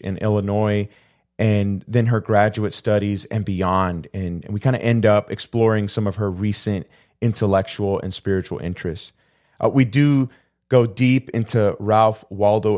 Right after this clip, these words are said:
Emerson's epistemology. Um, obviously, we explore Gloria Anzaldúa and her concept of Nepantla,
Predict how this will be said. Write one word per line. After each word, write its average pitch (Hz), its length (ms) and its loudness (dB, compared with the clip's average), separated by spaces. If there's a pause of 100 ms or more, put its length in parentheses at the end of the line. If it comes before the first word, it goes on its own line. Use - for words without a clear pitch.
Emerson's 104 560 -4
epistemology. 127 1080 0 (720)
Um, - 80 -10
obviously, 113 480 2
we 101 240 -2
explore 110 580 2
Gloria 110 640 2
Anzaldúa 110 840 0
and 101 260 -4
her 101 240 -4
concept 104 720 -4
of 101 300 -2
Nepantla, 156 840 -4